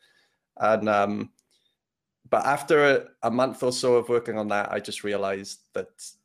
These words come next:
th-, this is something people are gonna use for half an hour. They kind of get it and then move on. And I didn't personally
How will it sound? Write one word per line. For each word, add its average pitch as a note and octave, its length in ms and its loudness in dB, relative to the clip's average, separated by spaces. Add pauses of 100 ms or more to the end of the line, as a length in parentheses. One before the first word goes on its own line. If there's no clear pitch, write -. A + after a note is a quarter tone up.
(140)
th-, - 180 -2
this C#3 220 -2
is - 80 2
something - 300 0
people B2+ 260 -2
are B2+ 40 0
gonna B2 140 -2
use B2 220 0
for B2+ 80 -2
half A2+ 280 -2
an - 80 -2
hour. A2+ 520 4
They A#2 80 -4
kind B2 200 -2
of A#2 100 -6
get A#2 200 2
it A2 160 0
and G2+ 160 -6
then G#2 340 -6 (120)
move A2+ 240 -8
on. A2 300 2
And A2+ 180 0
I C3+ 80 4
didn't A#2 220 -4
personally G#2 680 -6